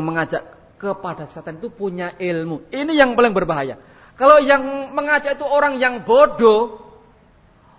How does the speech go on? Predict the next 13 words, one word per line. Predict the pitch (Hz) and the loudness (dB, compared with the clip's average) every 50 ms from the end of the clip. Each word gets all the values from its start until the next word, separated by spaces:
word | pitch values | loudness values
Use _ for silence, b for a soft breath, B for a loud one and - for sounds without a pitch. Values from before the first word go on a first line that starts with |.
| _ - | _ 0
tidak | 208 269 277 262 214 | 2 4 4 4 6
berilmu, | 254 277 294 320 349 330 285 269 294 285 - - - | 4 4 6 4 4 4 2 0 -2 -4 -6 -10 -6
gampang | - 190 185 190 185 190 220 220 214 208 | -2 0 0 2 2 2 0 0 0 -2
sekali | 226 - 294 339 359 302 | -4 -2 -2 -2 -2 -4
dibantah, | 185 202 - 180 175 180 165 160 - - - - - _ _ _ _ _ _ _ _ _ | -4 -2 0 0 0 0 -2 -8 -8 -10 -14 -20 -20 _ _ _ _ _ _ _ _ _
dipatahkan | - 180 170 - - 185 185 - - 175 220 - - 214 202 | -12 -10 -8 -4 -4 -4 -4 -4 -4 -6 -6 -4 -4 -4 -4
argumennya. | - - 180 170 - 156 160 151 143 135 - - - - | -4 -4 -6 -6 -6 -8 -8 -8 -10 -10 -14 -18 -18 -12
Tapi | - 220 220 254 262 262 254 | -12 -10 -10 -8 -8 -8 -6
ini | 262 | -6
orang | - - 226 214 202 190 180 | -4 -2 -2 -2 -2 -2 -6
yang | 165 | -10
punya | 175 175 - | -10 -8 -6
ilmu. | - 160 147 135 123 | -4 -4 -4 -6 -8